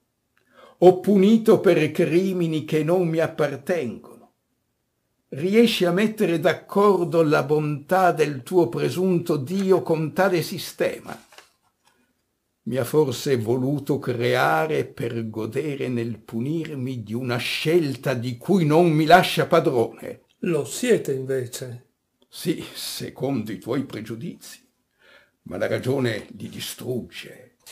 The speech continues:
Speaker 1: Il sistema della libertà dell'uomo fu inventato unicamente per fabbricare quello della grazia, così utile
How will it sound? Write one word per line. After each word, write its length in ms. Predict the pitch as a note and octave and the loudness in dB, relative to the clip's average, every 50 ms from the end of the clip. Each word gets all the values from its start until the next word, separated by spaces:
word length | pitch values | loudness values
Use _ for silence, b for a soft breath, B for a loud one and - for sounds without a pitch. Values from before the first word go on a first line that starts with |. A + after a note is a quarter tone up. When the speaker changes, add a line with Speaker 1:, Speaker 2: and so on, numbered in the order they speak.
| B B B B B | B B B B B
Speaker 1:
Il 220 | - D3+ D3 B2 | -6 -6 -4 -4
sistema 580 | - - C3 - - - - F3 F3+ E3+ D#3+ D3+ | -2 -2 -4 -4 -2 2 6 8 8 8 6 4
della 260 | C3+ D3+ D3+ C#3+ C#3+ | 2 2 4 4 4
libertà 640 | C#3 C3+ C3 B2 C#3 C3 B2 B2 A#2+ - D3+ D3 D3+ | 2 2 2 2 2 2 2 0 0 2 2 4 4
dell'uomo 800 | B2 B2 C3+ B2+ A#2 A#2 B2 B2 A#2+ A2 G#2 G#2 G#2 G#2 - B2 | 2 2 0 0 0 0 2 4 4 4 4 2 0 -2 -4 -4
fu 160 | - - D3+ | -4 -4 -2
inventato 800 | C#3 B2+ G#2+ A2+ B2+ A#2+ A#2+ A#2 - D3 C3+ C3 B2 B2 - C3 | -2 -2 -2 -2 -2 -2 -4 -4 -2 0 0 0 0 -2 -4 -4
unicamente 800 | A#2+ A#2+ A#2+ A#2 A#2 - A#2+ A2+ B2+ C3 C3 A#2+ A2+ A2+ - A2 | -2 -2 -2 -2 -4 -4 -4 -4 -4 -4 -6 -6 -6 -6 -8 -8
per 200 | - - G#2+ A2 | -6 -8 -10 -10
fabbricare 800 | - - G#2 A2 G#2+ A#2 A2 A#2 A2+ - - B2 B2+ A#2 A2+ A2+ | -8 -8 -8 -8 -8 -8 -8 -8 -8 -4 -4 -2 -2 -2 -4 -4
quello 360 | - - A#2+ B2 A#2+ A#2 A2 | -2 -2 -2 0 0 -2 -4
della 300 | A2 A#2 A2 A2 G#2+ A2 | -4 -6 -6 -6 -6 -4
grazia, 800 | A2 B2 C3+ C#3 A#2+ - - - - - - - - - - _ | -2 0 0 0 0 -2 -4 -8 -12 -12 -12 -12 -14 -16 -20 _
così 400 | _ - - A#2 A2 G#2 A2 A2 | _ -12 -10 -10 -8 -8 -6 -6
utile 640 | G#2 G2+ G2 G2+ G2+ - - C#3+ - G2+ G2 - | -6 -6 -8 -10 -12 -12 -12 -12 -10 -10 -12 -14